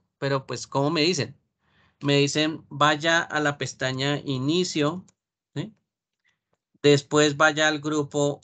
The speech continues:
fuente y ubique la opción negrita". Entonces mire que me dicen todo el recorrido. ¿Cuál es todo el recorrido?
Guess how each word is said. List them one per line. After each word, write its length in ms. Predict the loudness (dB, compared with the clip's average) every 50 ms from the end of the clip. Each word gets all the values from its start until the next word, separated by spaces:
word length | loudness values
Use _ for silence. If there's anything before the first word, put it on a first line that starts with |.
| _
fuente 720 | -18 -10 -6 -4 -2 -2 -2 -2 -2 -2 -2 -2 -2 -4 -10 _ _ _ _ _ _ _ _ _ _ _ _ _ _ _ _ _ _ _ _ _ _ _ _ _ _ _ _ _ _ _ _ _ -4
y 140 | 0 2 2
ubique 640 | 2 4 2 2 0 0 -2 -4 -4 -4 -4 -6 -6
la 220 | -4 0 0 0
opción 580 | -2 -2 -6 -8 -6 -6 -4 -4 -6 -6 -8 -8
negrita". 640 | -4 -2 -2 0 0 -2 -2 -2 -2 -4 -4 -6 _ _ _ _ _ _ _ _ _ _ _ _ _ _ _ _ _ -20 -20 -20 _ _ _ _ _ _ _ _ _ _ _ _
Entonces 160 | 0 0 2
mire 200 | 2 2 0 0 0
que 80 | 0
me 120 | 2 2 2
dicen 300 | 2 2 0 -2 -2 0
todo 160 | 2 2 2
el 60 | 2
recorrido. 500 | 0 -2 -2 -2 -2 0 0 -2 -2 -4 _ _ _ _ _ _
¿Cuál 200 | -6 -4 -4 -4
es 100 | -4 -2
todo 200 | 0 2 2 2
el 80 | 0
recorrido? 500 | -2 -2 -2 -2 -2 0 -2 -4 -4 -8